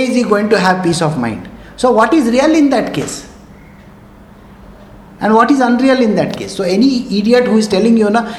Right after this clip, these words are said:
"If I take a bath, I am going to become pure," just ask him, "Okay, boss, जो पानी जिस-, जिसने तुमने स्नान किया ना, वो टॉयलेट का पानी था।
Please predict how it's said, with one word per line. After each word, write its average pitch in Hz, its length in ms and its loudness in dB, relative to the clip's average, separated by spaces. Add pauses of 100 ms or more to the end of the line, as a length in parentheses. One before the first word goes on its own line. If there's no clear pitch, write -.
(160)
"If 156 120 -2
I 185 100 2
take 214 220 0
a 190 140 2
bath, 196 240 4
I 190 100 2
am 190 80 -4
going 196 160 -2
to 202 100 2
become 185 320 0
pure," 190 280 2 (540)
just 220 140 2
ask 180 300 2
him, 175 140 0 (300)
"Okay, 180 260 0
boss, 185 240 2 (200)
जो 170 80 0
पानी 175 380 0
जिस-, 196 260 -4
जिसने 151 340 0
तुमने 196 280 -2
स्नान 175 340 -2
किया 226 200 0
ना, 214 80 2
वो 208 100 2
टॉयलेट 180 420 -2
का 185 100 2
पानी 127 280 -2
था। 101 200 -8